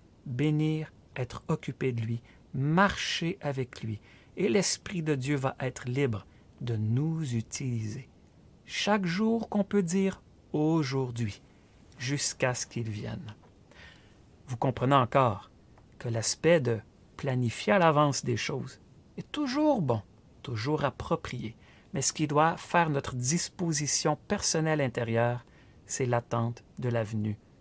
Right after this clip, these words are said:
du Seigneur. Alors, peu importe mon âge, je vais grandir dans le Seigneur en faisant ces choses-là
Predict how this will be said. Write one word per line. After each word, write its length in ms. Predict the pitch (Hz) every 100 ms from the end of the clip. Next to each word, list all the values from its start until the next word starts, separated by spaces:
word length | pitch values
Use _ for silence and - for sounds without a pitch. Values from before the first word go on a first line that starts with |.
| -
du 120 | 123
Seigneur. 440 | 110 120 - 123 -
Alors, 200 | 185 -
peu 160 | -
importe 320 | 269 226 240
mon 200 | 226 220
âge, 400 | 214 214 160 107 98 - - - - - - -
je 140 | 127
vais 140 | 175
grandir 640 | 156 139 143 208 202 202 214
dans 60 |
le 60 | 208
Seigneur 420 | - 202 196 190
en 40 | 156
faisant 260 | 147 139
ces 140 | 143 143
choses-là 480 | - 139 131 143